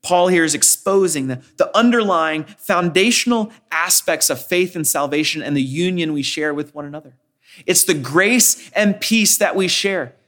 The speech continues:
This is, this is something of a benediction just to begin his letter, to remind him, in Christ, you have grace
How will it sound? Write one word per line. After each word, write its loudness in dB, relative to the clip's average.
This 2
is, 0
this 0
is 0
something 2
of 0
a 2
benediction 0
just -6
to -6
begin 0
his 0
letter, -2
to 2
remind 4
him, 2
in 4
Christ, 2
you 2
have 0
grace 2